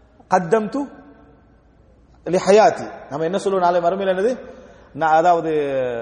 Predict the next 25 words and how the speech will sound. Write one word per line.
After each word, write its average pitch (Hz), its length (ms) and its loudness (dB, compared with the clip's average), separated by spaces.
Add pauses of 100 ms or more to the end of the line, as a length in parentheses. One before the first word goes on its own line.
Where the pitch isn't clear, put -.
(460)
நாங்க 175 280 0
எனது 160 200 2
வாழ்-, 202 260 -2
எனது 165 240 -4
வாழ்க்கைக்காக 226 680 2
நான் 226 140 -2
முற்படுத்தி 226 440 0
இருக்க 175 280 -4
கூடாதா? 127 720 -6 (1600)
கத்தம்து 240 560 0
லி 240 60 -2
ஹயாத்தி, 208 600 0 (680)
என 175 220 0
வாழ்க்கைக்காக 208 720 2
நான் 208 200 -4
முற்படுத்தி 202 420 -4
இருக்க 190 240 -6
கூடாது. 160 380 -2
அப்படின்னா 190 140 -4
இந்த 208 140 -2
உலகத்தை 220 360 4
வாழ்க்கையண்டே 214 440 2
அதுல 208 180 2
சொல்லல 180 300 -4
அவர், 110 220 -10